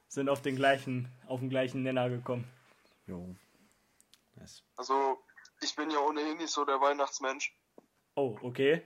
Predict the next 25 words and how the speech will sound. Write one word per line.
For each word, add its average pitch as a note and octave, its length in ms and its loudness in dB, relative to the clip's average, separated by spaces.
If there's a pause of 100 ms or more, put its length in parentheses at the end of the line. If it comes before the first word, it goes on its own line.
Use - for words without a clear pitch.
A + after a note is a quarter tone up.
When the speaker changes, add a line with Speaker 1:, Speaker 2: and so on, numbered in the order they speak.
Speaker 1:
<laughs> F3 380 2 (1300)
Speaker 3:
Ähm, C3 680 2 (460)
aber B2 540 6 (1120)
das C3 240 -4
ist C3+ 160 -12
wirklich C3+ 320 -10
eine C#3 100 -8
Sache, C3 320 -2
die C3+ 300 -8
ich - 240 -12 (240)
wirklich C#3 360 -6
sehr C#3 220 0
schätze, D3 400 -2 (280)
weil C3 180 2
man C3 500 -4
bei B2+ 120 0
diesem C3 260 -10
gemeinsamen C3 560 0
Essen C#3 420 -8 (600)
die B2+ 80 -18
Zeit C3+ 240 0
mit C3+ 140 -8
der B2+ 100 2
Familie C3+ 640 -2
eigentlich, B2+ 580 -10